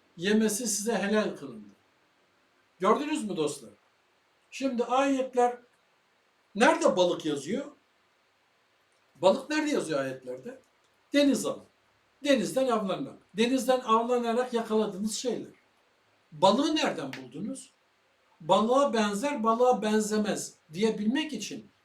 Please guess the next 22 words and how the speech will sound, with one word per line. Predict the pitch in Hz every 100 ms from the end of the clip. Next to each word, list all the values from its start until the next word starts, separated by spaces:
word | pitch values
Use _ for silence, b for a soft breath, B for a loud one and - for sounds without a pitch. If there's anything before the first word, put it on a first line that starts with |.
| _
balığı | 165 180 233 330
nereden | 339 277 185 160 131
buldunuz? | 117 110 _ _ - _ _ _ _ _ _ _ _ _ _ _ _ _ _ _ _ _ _ _ _ _
Maide | 165 240 285 277 220
suresi | 220 175 - 165
doksan | 233 233 233 233
altıncı | 226 233 220 247
ayet, | 220 240 262 - _ _ _ _ _ _
"Denizden | 151 233 262 269 214 226 196
avlanarak | 202 247 247 247 226 208 185 -
yakaladığınız | 220 233 240 233 202 196 165 151
her | 240 285
şey | - 285 240
helaldir." | 262 277 233 151 -
diyor. | 113 104 _ _ _ _ _ _ _ _ _ _ _ _ _ _ _ _ -
Denizden | 135 165 196 190 220 269 262
avlanarak | 160 170 185 226 311 294 -
yakaladığınız | 208 196 196 190 214 196 -
her | 196
şey | - 208 151
helaldir | 175 196 175 - -
diyor. | -